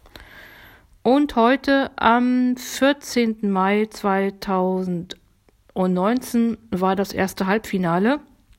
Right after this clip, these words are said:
wo sich eben si-, äh, wo sich eben auch jetzt so zehn Songs eben qualifiziert haben,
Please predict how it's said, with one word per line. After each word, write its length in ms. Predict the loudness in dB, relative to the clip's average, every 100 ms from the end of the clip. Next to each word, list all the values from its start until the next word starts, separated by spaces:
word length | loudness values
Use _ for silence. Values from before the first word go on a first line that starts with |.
| _ _ _ _ _ -20 -20 -20 -20 -20 -20 -20 -20 -2
wo 200 | 2 2
sich 240 | 0 -2
eben 180 | 0 0
si-, 260 | 0 -4 -4 -14 _ _ _ 0
äh, 140 | 0
wo 200 | 2 2
sich 220 | 2 -2 2
eben 300 | 2 2 2
auch 240 | 0 2
jetzt 200 | 0 2
so 120 | -2
zehn 360 | 0 2 2 2
Songs 520 | 2 2 2 -2 -4
eben 260 | 0 2 0
qualifiziert 840 | 0 2 2 -4 -4 0 0 0
haben, 600 | -2 0 0 -2 -6 -20